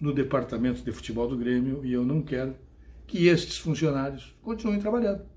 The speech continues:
Eu quero mudar, quero trocar, quero colocar outros. Vamos fa-, vamos examinar, vamos buscar currículos, vamos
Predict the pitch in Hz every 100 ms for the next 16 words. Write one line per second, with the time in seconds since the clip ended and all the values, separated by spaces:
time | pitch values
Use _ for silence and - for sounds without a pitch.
0 | - - - - - 185 165 196 220 196
1 | 208 175 180 170 170 165 180 190 190 160
2 | - - - - _ - _ - - -
3 | - - - - - - - 175 170 185
4 | 170 190 190 - 208 214 160 147 117 -
5 | - - - _ - - - - - -
6 | - 156 - - 156 120 214 208 196 254
7 | 214 320 277 135 180 165 160 120 - 180
8 | 240 277 202 143 196 -